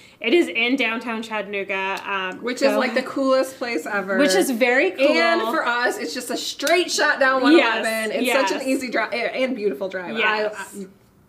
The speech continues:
Speaker 2: I love Chattanooga.
Speaker 1: Yes, and I think, um,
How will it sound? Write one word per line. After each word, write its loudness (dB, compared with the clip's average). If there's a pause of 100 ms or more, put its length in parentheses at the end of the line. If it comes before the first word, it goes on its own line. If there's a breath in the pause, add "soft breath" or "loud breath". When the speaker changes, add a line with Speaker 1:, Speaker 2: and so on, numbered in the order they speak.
(100)
Speaker 2:
I -2
love -6
Chattanooga. -8
Speaker 1:
Yes, -2
and 4
I 0
think, -4
um, -2